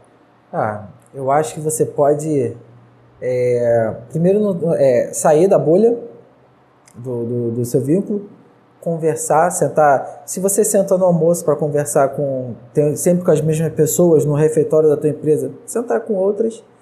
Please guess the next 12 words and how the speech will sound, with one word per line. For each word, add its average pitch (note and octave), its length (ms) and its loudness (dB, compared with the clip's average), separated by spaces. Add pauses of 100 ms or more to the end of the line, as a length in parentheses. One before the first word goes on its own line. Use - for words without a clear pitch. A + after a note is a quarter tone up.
(180)
talvez D#3 380 0
com - 80 -4
outras E3+ 260 2
pessoas E3 360 0
que - 80 -14
estejam, D#3 400 -2 (240)
é, C#3+ 260 0
é, C3+ 220 2 (320)
na C#3+ 220 2
hierarquia D#3 680 2
da F3 80 4
empresa D3+ 680 2